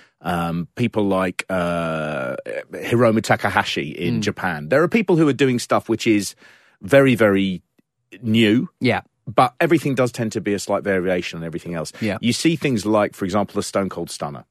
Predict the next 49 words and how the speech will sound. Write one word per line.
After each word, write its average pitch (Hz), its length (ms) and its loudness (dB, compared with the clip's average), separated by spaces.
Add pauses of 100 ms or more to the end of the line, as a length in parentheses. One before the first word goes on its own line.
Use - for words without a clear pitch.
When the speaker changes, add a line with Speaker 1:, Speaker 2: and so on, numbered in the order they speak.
(140)
Speaker 2:
Mm. 101 340 -4
Speaker 1:
When 135 180 2
Stone 151 260 0
Cold's 101 240 0
using 85 340 -2
that, 73 220 -8 (340)
that 101 160 0
was 87 200 -6
a 85 60 -6
real 90 340 -2
key 92 260 -4
move. 73 380 -12
You 147 60 -2
see - 160 2
a 120 60 6
lot 117 160 2
of 107 100 -4
people 92 280 -4
do 80 140 -4
it 78 120 -6
now. 78 280 -8 (260)
But 143 100 -2
that, 196 200 2
that 156 180 0
really 135 140 -2
stems 107 340 0
back - 240 -4
from - 160 -8
Japan. 87 460 -8
So - 100 -10
a 80 40 -8
guy 87 100 -6
called 87 160 -8
Johnny 98 260 -4
Ace 92 320 -6
used 78 220 -12
to 80 60 -8
use 78 260 -10
it, - 100 -14
called - 140 -20
the 80 80 -8
Ace - 240 -6
Crusher, - 400 -12
in 139 160 -18
a - 20 -18
slightly - 340 -8
different - 320 -14
way. 73 260 -12
Speaker 2:
Yeah. 104 240 -2